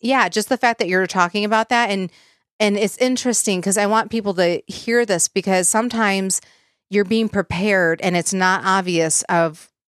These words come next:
what you're being prepared for. So here you're doing a catalog, okay? And then, and then later on you realize, like, "Wow,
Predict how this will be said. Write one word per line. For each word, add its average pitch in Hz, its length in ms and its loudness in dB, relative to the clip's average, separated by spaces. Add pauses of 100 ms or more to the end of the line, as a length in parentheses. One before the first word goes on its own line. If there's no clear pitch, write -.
(140)
what 185 300 0
you're 214 100 -2
being 185 220 -2
prepared 170 380 0
for. 190 220 2
So 175 140 -2
here 208 160 0
you're 233 160 -2
doing 208 220 0
a 156 80 0
catalog, 180 720 -2 (420)
okay? 196 300 2
And 208 120 0
then, 202 320 0
and 202 160 0
then 190 300 0
later 196 360 2
on 202 340 0
you 165 160 -4
realize, 170 560 0
like, 156 200 0
"Wow, 156 600 -2